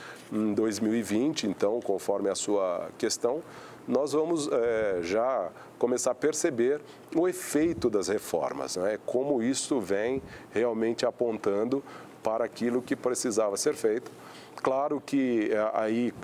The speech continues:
também como uma, uma posição importante a ser levada em consideração, é que não pode haver precarização e que prejudique, inclusive, o trabalhador, que é quem produz, não é? Porque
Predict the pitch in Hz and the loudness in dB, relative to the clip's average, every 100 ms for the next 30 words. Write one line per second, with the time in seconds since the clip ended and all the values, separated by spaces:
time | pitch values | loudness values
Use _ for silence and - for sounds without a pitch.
0 | - - - 110 107 110 110 120 110 110 | -16 -10 -2 0 2 2 2 0 0 0
1 | 107 101 - 104 101 98 - 107 98 - | 0 -2 -4 -2 0 0 0 0 0 -2
2 | 110 104 104 107 123 139 135 104 - 104 | 0 0 -2 0 0 0 0 -2 0 0
3 | 101 95 101 101 101 107 110 117 110 - | 0 0 0 0 -2 -2 0 0 2 2
4 | 147 165 - - - 165 185 180 - 151 | 0 -2 -12 -14 -4 0 2 2 2 2
5 | 151 135 143 139 - 139 131 127 - 117 | 2 0 0 -2 0 0 2 0 0 0
6 | 139 - - - 123 - 127 143 131 123 | -2 -6 -18 -4 -2 -2 -2 0 2 0
7 | 95 123 131 123 135 101 113 117 120 117 | 0 0 0 0 0 0 0 0 0 0
8 | 120 104 98 113 131 - - - - 127 | 2 0 2 0 0 -8 -20 -8 2 2
9 | 131 147 151 160 156 117 127 123 95 92 | 4 0 2 2 2 2 2 2 2 2
10 | 104 - 92 - 101 | 0 0 -2 2 0